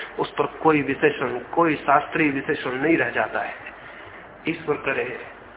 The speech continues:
ऐसे सत्य में आपको जगाए जो सबका है, ऐसे सत्य में आपको जगाए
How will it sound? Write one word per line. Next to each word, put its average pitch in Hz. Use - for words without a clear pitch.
ऐसे 170
सत्य 160
में 147
आपको 135
जगाए 131
जो 120
सबका 151
है, -
ऐसे 254
सत्य 254
में 233
आपको 220
जगाए 170